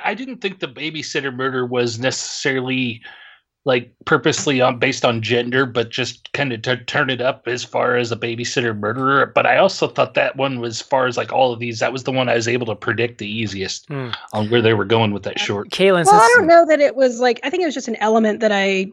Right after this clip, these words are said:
Speaker 3: that I picked up on. I don't know that it was, you know, supremely relevant to, to the, you know, how the story unfolded, but, you know, certainly
Speaker 1: Yeah.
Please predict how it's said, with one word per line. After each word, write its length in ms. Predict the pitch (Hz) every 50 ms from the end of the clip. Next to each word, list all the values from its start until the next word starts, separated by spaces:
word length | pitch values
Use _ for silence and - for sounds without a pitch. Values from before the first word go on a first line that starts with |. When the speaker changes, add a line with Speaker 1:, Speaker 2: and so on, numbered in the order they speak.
| -
Speaker 3:
that 100 | - 208
I 80 | 196 190
picked 260 | - - 180 180 -
up 180 | 185 180 - -
on. 140 | 180 180 185
I 60 | 185
don't 140 | 196 - 185
know 120 | 185 185
that 140 | 180 185 185
it 160 | 185 170 -
was, 480 | 185 180 175 180 180 - - - - -
you 160 | - 214 185
know, 120 | 180 175 180
supremely 580 | - 196 180 - - 196 190 190 185 180 185
relevant 520 | 185 180 175 170 170 175 175 175 - - -
to, 440 | - - 190 180 170 156 190 202 202 - - _ _ _ _ _ - -
to 100 | - 202
the, 320 | 190 185 180 175 175 170 -
you 120 | 185 185
know, 120 | 175 180 185
how 140 | - 208
the 140 | 196 180 175
story 260 | 170 - 180 180 180
unfolded, 500 | 170 170 175 - 190 190 185 185 180 175
but, 200 | - 185 180 - - - - - - - _
you 80 | - 226
know, 140 | 196 196 - - _ _ _ _ 262
certainly 400 | - 359 320 202 247 233 220 -
Speaker 1:
Yeah. 120 | 147 120